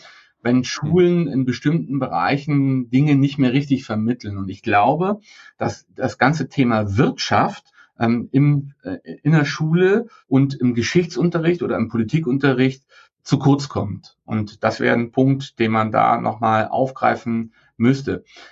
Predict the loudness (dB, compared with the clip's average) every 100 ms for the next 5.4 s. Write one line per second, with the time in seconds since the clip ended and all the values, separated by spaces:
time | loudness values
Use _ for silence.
0 | _ 2 4 4 2 0 0 0 0 0
1 | -2 -4 -4 -2 -2 -2 0 2 2 2
2 | 0 2 0 -6 _ _ -6 -2 2 4
3 | 4 2 0 0 0 -8 -2 -2 0 0
4 | 0 0 0 0 -2 0 2 2 2 0
5 | 0 0 0